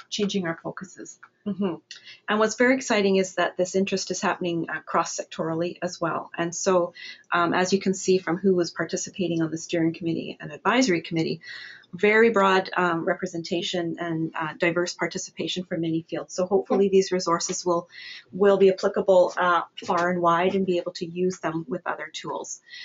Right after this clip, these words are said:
Speaker 1: And actually later in the, um, webinar, I will, uh, share some of the, um, information that's online and how I've used it actually on the field.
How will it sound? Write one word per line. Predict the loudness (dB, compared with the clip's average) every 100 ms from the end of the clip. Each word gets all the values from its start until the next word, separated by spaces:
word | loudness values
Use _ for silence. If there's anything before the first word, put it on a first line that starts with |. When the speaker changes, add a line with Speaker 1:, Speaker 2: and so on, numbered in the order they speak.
| -18 _ _ _ _ -4
Speaker 1:
And | -2
actually | -2 -2 -4 -2
later | 0 0 0
in | 0 -2 -4 -4
the, | -6 -6 -4
um, | -2 -2 -4 -2
webinar, | -2 -2 -2 0 0 2
I | 0
will, | 2 -2 -4 _
uh, | -2 0 -2
share | 0 0 0
some | 0 0 0
of | -2 0
the, | 4 4 4 2
um, | 0 0 -2 -4 -10 -16 -18 -18 -20 _ _ _
information | 2 4 4 4 4 2 4
that's | 2 4
online | 4 6 6 6 4 -2 -2
and | 0 2
how | 4 4
I've | 4
used | 2 2 0
it |
actually | 0 -2 0 0
on | 2 0
the |
field. | -2 -2 -2